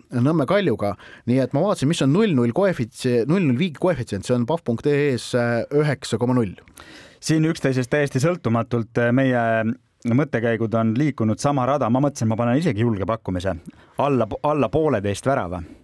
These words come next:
Speaker 2: Kolm koma kaks. Kes tahavad nagu veel turvalisemat raha, siis nendele vihje, et alla kahe ja poole värava on üks koma seitse, mis on ka hea koefitsient.
Speaker 1: Minu teine pakkumine puudutab laupäeva õhtul mängitavat U kakskümmend üks vanuseklassi Euroopa meistrivõistluste finaalmängu.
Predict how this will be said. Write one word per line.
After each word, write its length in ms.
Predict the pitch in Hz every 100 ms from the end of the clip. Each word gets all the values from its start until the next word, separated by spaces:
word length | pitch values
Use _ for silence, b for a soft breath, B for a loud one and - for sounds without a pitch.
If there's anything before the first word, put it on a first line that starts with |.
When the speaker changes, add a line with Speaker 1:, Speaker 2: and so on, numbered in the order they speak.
| B B B B B
Speaker 2:
Kolm 240 | - 131 113
koma 220 | 101 110
kaks. 320 | 120 - - - _ _ b b -
Kes 140 | 139
tahavad 320 | 160 170 117 117
nagu 160 | 117 135
veel 100 | 151
turvalisemat 640 | 117 113 101 95 104 101
raha, 220 | 113 104 92
siis 140 | 98
nendele 320 | 107 104 101
vihje, 300 | 104 113 104 92
et 80 |
alla 220 | 104 101 101
kahe 220 | 117 110
ja 60 | 98
poole 240 | 110 110
värava 320 | 95 107 98 101
on 60 |
üks 140 | 110 -
koma 140 | 95 90
seitse, 240 | 104 -
mis 140 | 80 90
on 80 |
ka 140 | 87 85
hea 80 | 80
koefitsient. 420 | 80 - - - B B B B B
Speaker 1:
Minu 220 | 127 147 143
teine 280 | 170 196 135
pakkumine 380 | 151 - 135 135
puudutab 400 | 147 143 139 131
laupäeva 320 | 180 156 131
õhtul 240 | 139 131 127
mängitavat 640 | 147 147 131 131 135 127
U 120 | 156 151
kakskümmend 400 | 147 - 135 165
üks 80 |
vanuseklassi 480 | 135 131 123 127 135
Euroopa 320 | 127 147 131
meistrivõistluste 560 | 139 143 123 131 120 113
finaalmängu. 800 | 135 180 170 123 127 123 123